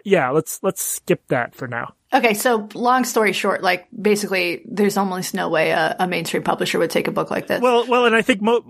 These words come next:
Speaker 1: I think maybe the, the, the more important point is there's a market for, "Oh my God,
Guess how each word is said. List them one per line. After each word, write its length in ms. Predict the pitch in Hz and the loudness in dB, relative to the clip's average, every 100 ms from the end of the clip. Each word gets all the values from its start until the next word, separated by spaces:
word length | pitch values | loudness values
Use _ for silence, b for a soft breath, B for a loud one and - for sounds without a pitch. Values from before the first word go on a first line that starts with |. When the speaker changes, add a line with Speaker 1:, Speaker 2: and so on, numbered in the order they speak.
| 226 | -2
Speaker 1:
I 120 | 202 | 0
think 160 | 247 214 | 0 2
maybe 260 | 208 196 | 2 4
the, 180 | 180 180 - | 2 0 0
the, 260 | 170 165 - | 0 -2 -4
the 340 | 170 160 160 185 | -2 0 -2 -2
more 160 | 170 | 0
important 420 | 151 - 180 175 | 0 2 2 2
point 240 | - 165 151 | 0 0 0
is 240 | 151 131 | 0 -2
there's 320 | - 151 151 165 | 0 2 2 0
a 120 | 151 | 0
market 680 | 147 151 175 208 196 165 - | 0 2 2 2 0 -2 -4
for, 680 | - 151 143 139 131 131 _ _ b b b _ - - _ - | -2 0 0 -2 -4 -8 _ _ b b b _ -20 -20 _ 0
"Oh 140 | 196 | 2
my 180 | 190 180 | 4 2
God, 560 | 165 165 160 151 143 | 4 4 4 2 0